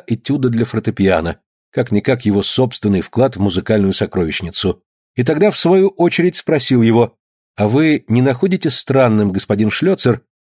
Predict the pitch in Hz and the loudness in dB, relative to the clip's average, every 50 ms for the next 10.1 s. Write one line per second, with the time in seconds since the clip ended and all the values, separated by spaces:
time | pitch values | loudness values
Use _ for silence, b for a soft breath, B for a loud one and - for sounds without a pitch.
0 | _ _ _ - - - 135 110 123 120 120 127 147 143 - 120 110 - 135 131 | _ _ _ -6 -2 0 2 2 2 2 2 2 2 0 0 -4 -4 -2 -2 0
1 | 123 110 - - 180 202 202 - - 127 117 117 107 - _ _ _ _ _ _ | 0 -2 -2 0 0 -2 0 0 0 0 2 2 0 -2 _ _ _ _ _ _
2 | - 131 135 127 190 185 190 - - 190 - - 160 147 127 - 185 - - _ | -2 -2 0 0 0 0 0 0 -2 -4 0 0 0 0 0 0 -2 -2 -4 _
3 | _ 143 139 147 151 139 139 127 107 98 92 87 80 - - _ _ _ _ _ | _ -2 0 2 2 2 2 2 2 2 0 0 -2 -6 -14 _ _ _ _ _
4 | _ _ - - 139 139 139 156 156 160 - 147 127 101 87 82 92 113 139 160 | _ _ -4 -2 0 2 2 2 0 0 0 -2 -4 -4 -4 -2 0 2 2 2
5 | 156 - - 127 - 151 135 - 127 110 104 98 - 123 113 104 - - 101 - | 2 0 -4 -2 -2 -4 -2 0 0 2 2 2 0 0 0 0 0 -2 -4 -2
6 | - 190 185 156 139 123 117 - _ _ _ _ _ _ - - - - 180 185 | 0 0 2 2 2 0 -2 -4 _ _ _ _ _ _ -8 -8 -2 0 2 2
7 | 175 151 123 - - 127 127 123 127 139 127 - - - 120 113 117 113 113 - | 2 0 -2 -2 0 0 2 2 2 0 0 -2 -2 0 2 2 2 2 0 -2
8 | _ 110 107 107 104 90 73 - - - - _ _ _ _ _ _ _ _ _ | _ -2 0 0 0 0 -2 -6 -12 -16 -20 _ _ _ _ _ _ _ _ _
9 | _ _ _ _ _ _ _ - 85 85 87 90 87 - - 98 85 76 - 60 | _ _ _ _ _ _ _ -14 -10 -6 -6 -6 -4 -2 -2 -2 -2 -2 -4 -8
10 | - - | -14 -20